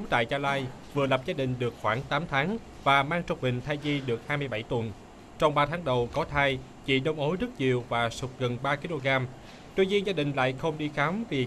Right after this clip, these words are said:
cứ nghĩ đây chỉ là triệu chứng nghén thông thường. Đến tuần thứ hai mươi bảy, nhận thấy vẫn không thuyên giảm và sụt cân nặng,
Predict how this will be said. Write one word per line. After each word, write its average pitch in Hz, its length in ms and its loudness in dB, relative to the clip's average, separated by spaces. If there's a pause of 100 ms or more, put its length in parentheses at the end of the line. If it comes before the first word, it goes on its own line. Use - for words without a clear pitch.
cứ 185 200 -2
nghĩ 123 120 2
đây 143 300 0
chỉ 131 80 -4
là 123 200 0
triệu 113 300 -4
chứng 175 320 -2
nghén 180 260 0
thông 139 180 -6
thường. 113 200 6 (640)
Đến 180 240 4
tuần 147 220 4
thứ 190 120 0
hai 202 100 -2
mươi 175 100 -2
bảy, 127 240 2 (340)
nhận 151 160 4
thấy 175 220 2
vẫn 139 240 2
không 160 240 -2
thuyên 160 180 -2
giảm 123 260 0
và 120 220 4
sụt 127 220 -8
cân 135 120 -6
nặng, 117 260 0